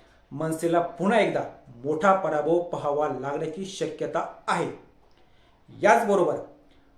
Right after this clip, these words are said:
राज ठाकरे यांच्याकडे मोठं राजकीय कौशल्य देखील आहे, पण त्याचा कोणताही फायदा मनसेला होताना दिसत नाही आणि याचं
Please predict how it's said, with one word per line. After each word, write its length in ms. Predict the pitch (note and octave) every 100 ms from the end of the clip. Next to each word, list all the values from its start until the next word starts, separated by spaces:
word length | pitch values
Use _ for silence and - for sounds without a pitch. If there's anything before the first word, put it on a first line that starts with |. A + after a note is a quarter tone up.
| _
राज 380 | - C#3+ F#3+ G#3+
ठाकरे 220 | F3+ D#3 C3 - - - -
यांच्याकडे 480 | D#3 D#3 D#3+ D#3+ E3+
मोठं 440 | D3 C#3 D#3 D3+ C3
राजकीय 460 | C3+ - - E3+
कौशल्य 460 | E3+ D#3 C#3+ E3+ A#3+
देखील 300 | A#3+ - G#3+
आहे, 220 | E3 C3+ - - - - - -
पण 200 | G#3+ F3+ - - - _ _ _ _
त्याचा 320 | F#3+ E3+ F3+ F3 - -
कोणताही 500 | E3 E3 D#3 E3 D#3+ C3
फायदा 400 | - F3+ G3+ A3+ A3+ - - - - B2+ A2+
मनसेला 480 | E3 F#3+ G3+ A3 D3+ - - - _ _
होताना 420 | D#3 D#3 E3 E3+ F3+ D3+
दिसत 380 | - E3 D#3
नाही 220 | E3+ E3 C#3 - - _ F#3+
आणि 240 | G3 D3 - - - - - - _ -
याचं 340 | E3 E3+ F#3+